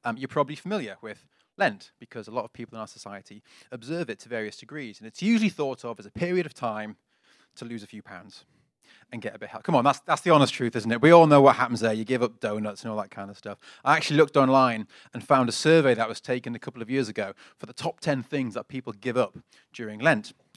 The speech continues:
I just thought I'd read them out so you can see the sort of things that people give up.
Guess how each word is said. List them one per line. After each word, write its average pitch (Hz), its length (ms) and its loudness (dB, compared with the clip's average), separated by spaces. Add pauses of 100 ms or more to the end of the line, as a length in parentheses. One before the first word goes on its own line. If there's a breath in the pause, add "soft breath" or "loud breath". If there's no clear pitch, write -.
I 120 40 -16
just 117 100 -16
thought 127 100 -2
I'd 117 80 -8
read 117 140 -2
them 123 100 0
out 120 160 2
so - 80 -10
you 110 40 -12
can 117 80 -12
see 127 120 -6
the 113 80 -6
sort - 220 -2
of 127 60 -10
things 117 180 -8
that 120 100 -14
people 120 240 -20
give 107 140 -14
up. 107 140 -8